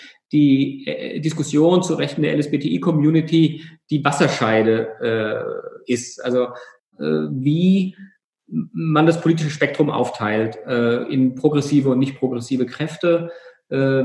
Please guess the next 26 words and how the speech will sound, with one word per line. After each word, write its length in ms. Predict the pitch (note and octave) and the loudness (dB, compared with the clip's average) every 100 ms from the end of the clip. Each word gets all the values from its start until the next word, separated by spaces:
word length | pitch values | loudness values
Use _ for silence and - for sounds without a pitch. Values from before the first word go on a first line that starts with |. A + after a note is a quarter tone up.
| C3 | -2
so 200 | D#3 D3 | 2 4
wie 60 | D3+ | 6
man 160 | C#3+ | 4
sich 140 | C3+ C#3 | 0 -2
zur 120 | - | -2
L-S-B-T-I-Community 1000 | C3 C#3 C3+ B2 D#3 C#3+ D3 C3+ B2+ B2+ | -2 0 -2 -2 -2 0 2 2 0 -4
stellt, 500 | A#2 - C3 E3+ F3+ | -6 0 4 4 2
so 120 | D#3 | -2
stellt 260 | C#3 F3 F3 | -2 0 2
man 140 | D3+ | 2
sich, 300 | C3+ C#3+ - _ _ _ | 2 0 -4 _ _ _
äh, 320 | - B2+ - | -4 -2 -2
in 160 | D3+ B2 | 0 0
weiten 280 | A#2+ D#3 E3+ | 2 0 -2
Teilen 420 | - D3 D3 C#3+ | -2 0 2 2
auch 240 | - C3 | 0 -6
zu 160 | - - | -8 -2
anderen, 600 | D3+ E3+ C#3+ C3 C3 - | 2 2 4 2 0 -2
äh, 160 | B2 B2+ | -4 -4
Fragen 680 | - A#2 B2+ C#3+ C3+ C3 A#2+ | -2 0 2 2 2 2 2
der 400 | A#2+ A#2 C3+ C3+ | 2 2 0 0
liberalen 420 | C3 B2+ A#2+ C3+ | 0 2 2 2
Demokratie 720 | C3 B2 A2+ A#2+ - D3+ D3 C3 | 2 0 -2 -8 -6 0 2 2
und 140 | A2+ | 0
der 60 | A2 | -4
Menschenrechte. 680 | B2+ - A2+ G#2 - A#2 | -6 -8 -14 -16 -18 -20